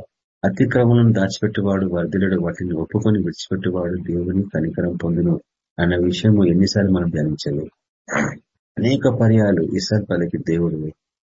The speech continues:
ఆ, వారి అతిక్రమాలను జ్ఞాపకం చేస్తున్నాడు. ఇప్పటికన్నా నా తట్టు తిరగండి. కానీ వాళ్ళు తిరగలేదు. వాళ్ళు సమాధాన, సమాధానించుకున్నారు వాళ్ళ జీవితాలను. అందుకు వారి జీవితం ఎంత భయంకరమైన స్థితిలో ఉందో మీకు తెలుసు. ఈ రోజు ప్రపంచాత్మకంగా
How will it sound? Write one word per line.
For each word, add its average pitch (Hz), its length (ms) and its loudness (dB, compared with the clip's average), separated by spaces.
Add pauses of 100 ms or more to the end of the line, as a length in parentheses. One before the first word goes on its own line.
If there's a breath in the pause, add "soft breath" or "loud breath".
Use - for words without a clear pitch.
ఆ, 71 580 -10 (240)
వారి 85 380 2
అతిక్రమాలను 104 640 0
జ్ఞాపకం 80 440 -6
చేస్తున్నాడు. 73 400 -6
ఇప్పటికన్నా 85 640 -4
నా 76 200 -4
తట్టు 73 180 -4
తిరగండి. 71 580 -4 (420)
కానీ 139 220 4
వాళ్ళు 113 340 4
తిరగలేదు. 131 520 0 (400)
వాళ్ళు 131 280 2
సమాధాన, 120 600 0
సమాధానించుకున్నారు 107 1080 -2
వాళ్ళ 73 180 -4
జీవితాలను. - 600 -8 (400)
అందుకు 113 340 2
వారి 85 320 -2
జీవితం 87 420 -6 (300)
ఎంత 73 220 -4
భయంకరమైన 87 720 -4
స్థితిలో 82 400 -4
ఉందో 78 140 -6
మీకు 76 260 -4
తెలుసు. - 260 -6
ఈ 85 100 2
రోజు 110 360 2
ప్రపంచాత్మకంగా 123 1080 -6